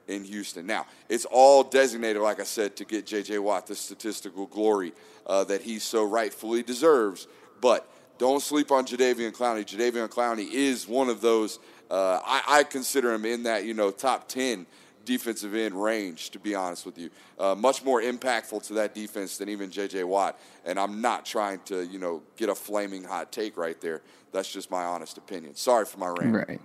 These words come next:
Speaker 2: No, I like it. That's good. I think it's good to have, it's good to have that pushback. I just, you know, I've been kind of waiting for that.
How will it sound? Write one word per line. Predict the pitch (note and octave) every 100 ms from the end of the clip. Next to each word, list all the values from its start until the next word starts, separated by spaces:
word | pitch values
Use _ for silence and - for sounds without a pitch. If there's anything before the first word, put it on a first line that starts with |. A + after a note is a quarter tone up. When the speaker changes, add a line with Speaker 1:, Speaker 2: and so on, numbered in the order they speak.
| - -
Speaker 2:
No, | C3 D3
I | G#2+ A#2
like | A#2 C3+ A#2
it. | F#2+
That's | A#2 A2+
good. | B2+ B2+
I | A2+
think | C3+ A#2
it's | G#2+
good | - A#2+ A2+
to | A2
have, | A2 A2 G#2+ - - - - - - -
it's | -
good | D#3+
to | D3
have | C#3+ C3+
that | B2 A#2
pushback. | C3+ A#2+ - G#2+ G#2 -
I | A#2+ B2+
just, | B2+ B2 - - - - - - - - - -
you | - A#2+
know, | B2
I've | A2 B2+ A#2
been | B2+ A#2+
kind | C3+ C3+
of | A#2
waiting | A2+ A#2+ B2+ B2+
for | A2+ A#2+
that. | A#2 A2+ A2 - -